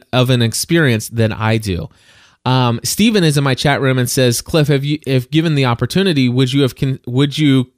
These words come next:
have considered hiring, uh, Andrea as an employee?" You know what? <sighs> Y-, number one, I don't think I could ever hire Andrea as an employee because I'm sure there's probably some sort of,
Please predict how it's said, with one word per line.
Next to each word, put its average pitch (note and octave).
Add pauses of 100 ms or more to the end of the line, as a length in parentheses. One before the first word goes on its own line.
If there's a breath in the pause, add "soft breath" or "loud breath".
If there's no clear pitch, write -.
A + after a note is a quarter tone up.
have A#2+
considered B2+
hiring, C#3 (400 soft breath)
uh, A2+
Andrea B2+
as A#2
an A#2
employee?" A2+ (500 loud breath)
You F3
know B3
what? A3
<sighs> - (520 loud breath)
Y-, E3+
number F#3+
one, E3
I D3
don't G3+
think D#3+
I C#3
could C3+
ever C3
hire C3+
Andrea B2
as A#2
an A2+
employee A2+
because A2+
I'm A#2
sure D3+
there's A#2+
probably A#2+
some A#2+
sort A2+
of, G#2